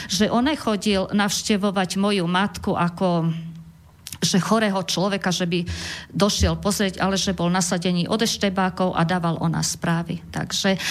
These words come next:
a ešte ho pozdravujem, aj keď sa mi objavil toho devätnásteho októbra, lebo pätnásteho októbra sme to boli u pána Folbu v Moravskom Jáne objednať.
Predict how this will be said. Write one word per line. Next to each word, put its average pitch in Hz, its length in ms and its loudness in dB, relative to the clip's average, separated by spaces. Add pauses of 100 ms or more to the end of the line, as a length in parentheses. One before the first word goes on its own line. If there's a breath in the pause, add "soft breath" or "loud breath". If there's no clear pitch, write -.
(120 loud breath)
a 226 160 4
ešte 294 320 2
ho 226 80 2
pozdravujem, 220 960 0
aj 196 400 0 (320 loud breath)
keď 254 160 2
sa 254 240 0
mi 196 160 -2
objavil 214 560 -2
toho 196 240 0
devätnásteho 220 1400 0 (220)
októbra, 220 580 0 (240 loud breath)
lebo 226 240 2
pätnásteho 220 1120 0 (260 loud breath)
októbra 202 540 0
sme 202 260 0
to 196 140 0
boli 190 240 0
u 196 80 0
pána 190 260 0
Folbu 185 560 0
v - 20 -8 (140)
Moravskom 196 540 0
Jáne 170 340 0
objednať. 226 640 0